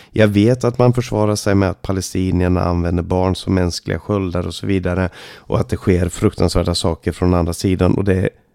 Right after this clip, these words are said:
garanterat sant. Men för mig spelar det ingen roll. Man bombar inte ett hus när det finns fara för att det finns barn där. Så enkelt är det. Eh, då har man inte respekt för livet. Man har inte respekt för oskyldiga människor. Varje dött barn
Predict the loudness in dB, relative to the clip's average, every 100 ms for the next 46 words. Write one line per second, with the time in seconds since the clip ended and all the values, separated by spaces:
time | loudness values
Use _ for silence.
0 | -2 2 6 4 4 2 2 2 -2 -4
1 | -4 -8 -12 -20 -20 -2 0 4 6 8
2 | 6 4 4 4 4 2 2 4 4 4
3 | 2 2 2 0 -4 -16 _ _ _ 4
4 | 6 8 6 6 6 6 4 2 -2 0
5 | -2 -2 -2 -2 0 0 -2 0 -2 -2
6 | -4 -6 -6 -4 -2 -2 0 2 2 2
7 | -4 -2 2 4 4 2 -4 -2 0 -2
8 | -4 -8 -12 -20 -20 -20 -20 _ 4 6
9 | 6 4 4 4 6 6 6 6 4 2
10 | -2 -2 -8 -8 -6 -2 0 0 -2 -2
11 | 0 2 2 0 -2 -6 -4 -6 -8 -6
12 | -2 -2 -2 -4 -6 -4 -4 0 2 4
13 | 4 2 -2 -6 -16 -20 _ 0 4 4
14 | 4 2 4 2 0 -4 -4 -4